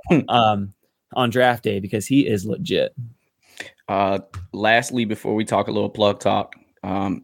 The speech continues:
Speaker 1: career-wise, he's nineteen a game, four rebounds, seven assists. Uh, he won the Rookie of the Year, much in part to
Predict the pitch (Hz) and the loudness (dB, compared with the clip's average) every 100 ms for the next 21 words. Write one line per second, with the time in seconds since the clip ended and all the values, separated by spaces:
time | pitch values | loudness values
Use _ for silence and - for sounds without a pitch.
0 | - 113 117 127 123 113 107 101 110 107 | -4 2 6 6 8 6 6 2 -2 0
1 | 107 117 - 113 107 98 107 107 107 104 | 2 0 -2 -2 0 0 2 4 2 0
2 | - _ _ _ - 117 104 113 107 104 | -4 _ _ _ -4 0 2 2 2 0
3 | 95 107 101 95 - 117 101 - - _ | 2 2 2 0 2 4 4 0 -14 _
4 | - - _ _ _ _ 92 101 104 107 | -20 -20 _ _ _ _ -6 -2 2 2
5 | 98 104 104 98 98 107 113 107 104 104 | 2 0 2 2 4 4 6 6 4 0
6 | 101 92 107 101 - 98 | -2 0 2 2 4 2